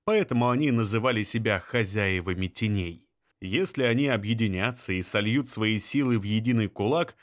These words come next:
то способны устроить государственный переворот, и королевская армия не способна им помешать,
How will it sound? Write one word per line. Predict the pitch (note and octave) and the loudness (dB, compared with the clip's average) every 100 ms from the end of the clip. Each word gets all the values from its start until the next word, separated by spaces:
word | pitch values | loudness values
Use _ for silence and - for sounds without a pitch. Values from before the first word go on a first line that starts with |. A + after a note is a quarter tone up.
| - _ | -20 _
то | F#3+ | -2
способны | - - B2 - E3 B2 | 0 0 0 0 -2 0
устроить | B2 A2+ - D#3 C#3 A2 | 0 0 0 0 2 0
государственный | B2 B2 B2 D3+ C3 A#2+ B2 B2 | -2 -2 0 0 0 -2 0 0
переворот, | A#2+ A2+ B2 C#3 C#3+ E2+ - _ _ | 2 2 2 2 0 -4 -8 _ _
и | G#2+ G#2+ | -2 0
королевская | G#2 G2+ G2+ G2+ - G#2 F#2+ - | 2 2 2 -2 -2 -2 0 0
армия | B2 C3+ A2+ G#2 | 0 0 0 0
не | G2+ A2+ | 0 -2
способна | - A2+ - D3 C#3 B2 | 0 -2 0 0 0 0
им | B2+ - B2+ A#2+ | 0 -2 -2 0
помешать, | B2 C3 B2+ - G2 - | 2 0 0 -2 -6 -8